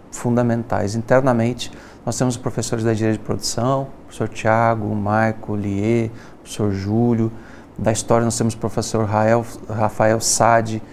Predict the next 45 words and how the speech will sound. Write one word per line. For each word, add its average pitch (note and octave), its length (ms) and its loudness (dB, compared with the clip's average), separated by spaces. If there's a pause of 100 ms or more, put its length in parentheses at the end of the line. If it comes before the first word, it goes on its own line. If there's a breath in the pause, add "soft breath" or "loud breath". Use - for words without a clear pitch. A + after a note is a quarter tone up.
(260 loud breath)
que - 160 -4
escreveu, A#2+ 360 2
inclusive, A#2+ 320 0
o - 20 -8
primeiro A#2+ 340 2
capítulo, A#2+ 480 -2
que A#2+ 140 -8
trata C3+ 400 2
desse A#2 220 -2
histórico, B2 600 2
né, B2+ 240 2 (320 loud breath)
que - 140 -2
vai A#2 200 6
lá B2 140 6
da B2 100 2
no-, A#2+ 220 0
da A#2+ 120 4
escravidão A#2 720 2
aos A2 200 2
dias A2+ 340 0
de A2 80 -2
hoje, A2+ 240 4
na A2+ 80 4
autogestão, A#2 840 0 (760 loud breath)
é, A#2 540 2 (100)
que B2 120 2
compõe D3 580 4
esse C#3 240 2
blend B2+ 500 2
de B2 120 -2
pessoas B2 420 -2
que - 100 -10
dialogam C3 560 4
entre C#3+ 260 -2
si, C3+ 460 -2
também A2+ 260 0
da A2+ 100 2
área A2 140 2
de G#2+ 120 -4
design A#2 460 -2 (460 loud breath)
e A#2 100 0
da A2+ 140 4
área A2 160 2
de G#2+ 180 -2
educação, C3 680 -4